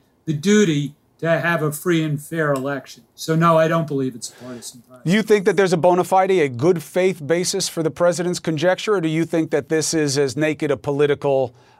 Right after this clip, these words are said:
Speaker 2: um, malice move as it smells?
Speaker 1: It depends on the conjecture.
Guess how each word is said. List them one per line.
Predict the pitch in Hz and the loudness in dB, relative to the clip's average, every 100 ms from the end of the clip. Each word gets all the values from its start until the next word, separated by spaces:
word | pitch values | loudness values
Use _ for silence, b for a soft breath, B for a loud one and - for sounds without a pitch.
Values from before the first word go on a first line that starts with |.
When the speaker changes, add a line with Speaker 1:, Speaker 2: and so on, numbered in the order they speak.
| - | -4
Speaker 2:
um, | 143 135 131 131 131 | 0 0 0 -2 -2
malice | 139 143 143 - | 0 2 0 -2
move | 143 139 131 | -4 -2 -2
as | 131 120 | -2 -2
it | 131 | -4
smells? | - 127 - - _ _ _ _ - - - _ _ _ _ _ _ _ | -2 -4 -4 -16 _ _ _ _ -18 -16 -16 _ _ _ _ _ _ _
Speaker 1:
It | - | -20
depends | _ - 277 269 | _ -6 -4 -2
on | 240 208 | 0 0
the | |
conjecture. | 175 170 156 180 175 - 135 | -2 -4 0 2 0 -4 -12